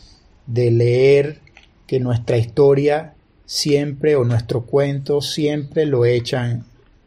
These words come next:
en lo que respecta al mundo anglosajón, gente que no tiene ni puta idea de lo que está hablando.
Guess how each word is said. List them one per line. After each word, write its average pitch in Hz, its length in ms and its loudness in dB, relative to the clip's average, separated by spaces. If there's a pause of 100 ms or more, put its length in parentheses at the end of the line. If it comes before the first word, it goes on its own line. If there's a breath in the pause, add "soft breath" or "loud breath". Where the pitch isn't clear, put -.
en 123 160 -4
lo 120 100 -2
que 120 100 -6
respecta 117 480 -4
al 151 100 -2
mundo 147 280 -4
anglosajón, 139 800 -2 (560 soft breath)
gente 139 400 -2
que 131 120 -2
no 120 140 -2
tiene 135 460 -4
ni 123 300 -6
puta 165 520 0
idea 135 280 2
de 131 60 2
lo 117 100 0
que 107 60 -4
está 117 140 -6
hablando. 110 320 -6